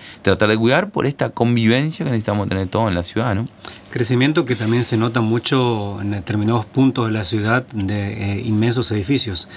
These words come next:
Speaker 2: ¿Eso también va a estar contemplado en la normativa?
Speaker 1: Pues es que, eh, eso es un, un punto re importante.
Speaker 2: Mm.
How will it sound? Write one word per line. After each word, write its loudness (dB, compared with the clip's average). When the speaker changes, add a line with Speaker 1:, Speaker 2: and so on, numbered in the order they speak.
Speaker 2:
¿Eso 0
también 2
va 0
a -4
estar 0
contemplado -2
en -2
la -4
normativa? -4
Speaker 1:
Pues 2
es 2
que, 2
eh, 0
eso 2
es 2
un, -2
un 2
punto 2
re 0
importante. 0
Speaker 2:
Mm. -8